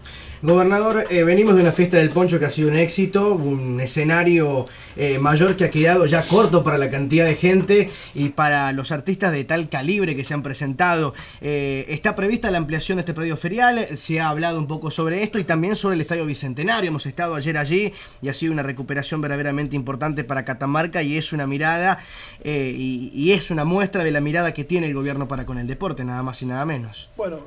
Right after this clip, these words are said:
Speaker 2: eh, con el estadio yo hablé con Chiqui Tapia y Silvita Jiménez en Santiago del Estero. Bueno, tengo una relación muy personal con Gerardo Zamora, que es el presidente del Norte. Eh, tengo una reunión pendiente con Chiqui Tapia,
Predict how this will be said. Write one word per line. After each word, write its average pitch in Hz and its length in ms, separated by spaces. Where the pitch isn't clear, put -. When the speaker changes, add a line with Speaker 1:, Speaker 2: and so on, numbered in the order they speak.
Speaker 2:
eh, 147 580
con 156 180
el 165 140
estadio 208 280
yo 175 120
hablé 175 160
con 131 180
Chiqui 160 220
Tapia 151 320
y - 20
Silvita 117 380
Jiménez 123 560
en 110 80
Santiago 113 400
del 113 80
Estero. 123 380
Bueno, 110 160
tengo 107 120
una 98 160
relación 95 360
muy 110 140
personal 98 500
con - 180
Gerardo 98 240
Zamora, 107 460
que 87 120
es 73 60
el 98 80
presidente 98 420
del 92 120
Norte. 110 420
Eh, 113 320
tengo 160 160
una 175 120
reunión 131 280
pendiente 135 420
con 104 180
Chiqui 113 220
Tapia, 131 440